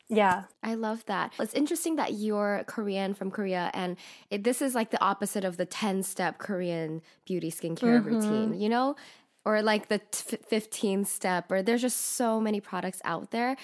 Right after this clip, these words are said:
Speaker 2: I mean, personally, I do like layering
Speaker 1: Mm-hmm.
Speaker 2: skincare, but it is overwhelming. So I'm curious, like, what percentage of your audience or your,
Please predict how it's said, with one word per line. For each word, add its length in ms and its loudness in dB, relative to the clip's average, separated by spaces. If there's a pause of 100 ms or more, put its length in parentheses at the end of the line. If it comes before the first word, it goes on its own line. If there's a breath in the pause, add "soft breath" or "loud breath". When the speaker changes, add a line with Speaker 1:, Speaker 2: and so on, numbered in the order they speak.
(200 loud breath)
Speaker 2:
I 120 0
mean, 140 4
personally, 520 0
I 120 2
do 280 -4
like 320 -4
layering 460 0
Speaker 1:
Mm-hmm. 160 0 (160)
Speaker 2:
skincare, 340 -4 (320 loud breath)
but 380 0
it 100 0
is 340 0
overwhelming. 800 -4
So 300 -2 (340 loud breath)
I'm 140 2
curious, 480 0
like, 200 -2
what 340 -2
percentage 540 -2
of 160 -4
your 140 -4
audience 680 -4
or 100 0
your, 140 -4